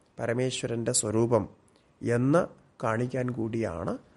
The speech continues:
ആ സ്മരദഹനൻ എന്ന പദം കൂടി ഇവിടെ പ്രയോഗിച്ചത്. ഈ രീതിയിൽ നാൽപത്തി അഞ്ചാമത്തെ ശ്ലോകത്തിൽ മുഖകമല വർണ്ണനം നമുക്ക്, ആ, ദർശിക്കാൻ കഴിഞ്ഞു.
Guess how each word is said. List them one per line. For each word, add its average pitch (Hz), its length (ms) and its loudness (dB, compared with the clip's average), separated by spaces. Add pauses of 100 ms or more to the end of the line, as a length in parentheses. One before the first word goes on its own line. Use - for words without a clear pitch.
(380)
ആ 104 280 -4
സ്മരദഹനൻ 120 960 0
എന്ന 101 200 -4
പദം 104 320 -4
കൂടി 95 360 -6 (280)
ഇവിടെ - 260 -4 (340)
പ്രയോഗിച്ചത്. 101 580 -8 (1300)
ഈ 160 120 6
രീതിയിൽ 113 500 0 (540)
നാൽപത്തി 139 480 -2
അഞ്ചാമത്തെ 139 680 4
ശ്ലോകത്തിൽ 107 680 -4 (640)
മുഖകമല 147 760 4 (240)
വർണ്ണനം 117 540 -2 (1080)
നമുക്ക്, 117 400 -4 (520)
ആ, - 360 -2
ദർശിക്കാൻ 120 680 -2
കഴിഞ്ഞു. 101 400 -6